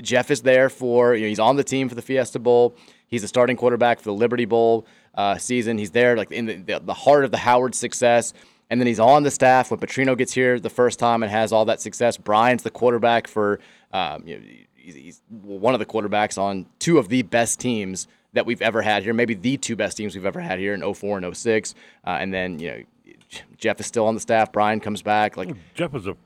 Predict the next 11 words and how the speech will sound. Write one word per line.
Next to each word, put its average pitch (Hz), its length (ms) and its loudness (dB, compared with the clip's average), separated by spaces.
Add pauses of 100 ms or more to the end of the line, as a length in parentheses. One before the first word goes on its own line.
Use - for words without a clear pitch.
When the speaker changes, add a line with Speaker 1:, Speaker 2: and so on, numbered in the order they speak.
(100)
Speaker 2:
freshman 113 360 -8
in 95 200 -10
ni-, 95 200 -10
eighty-nine, 113 720 -10
was 185 180 -10
he? 190 360 -10
Speaker 1:
Yeah, - 180 0
I 120 100 -12
think 107 120 -10
that's 98 180 -4
right. 58 220 -10